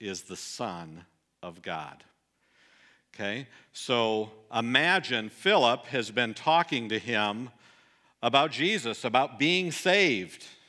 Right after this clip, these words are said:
Now the Ethiopian is responding, "I believe. I believe in him," right? So the baptism takes place.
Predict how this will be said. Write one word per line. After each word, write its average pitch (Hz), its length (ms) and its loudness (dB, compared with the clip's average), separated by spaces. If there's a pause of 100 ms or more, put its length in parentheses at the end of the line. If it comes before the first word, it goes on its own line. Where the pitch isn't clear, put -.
(1200)
Now 151 460 2
the 131 220 -4
Ethiopian 123 580 -2
is 104 160 -6
responding, 107 640 -4 (100)
"I 143 120 -10
believe. 147 600 -10 (480)
I 123 120 -4
believe 123 680 -8
in 117 160 -10
him," 90 580 -12 (840)
right? 107 340 -8 (2000)
So 165 240 2
the 143 120 2
baptism 135 960 0 (320)
takes - 380 -4
place. - 720 -4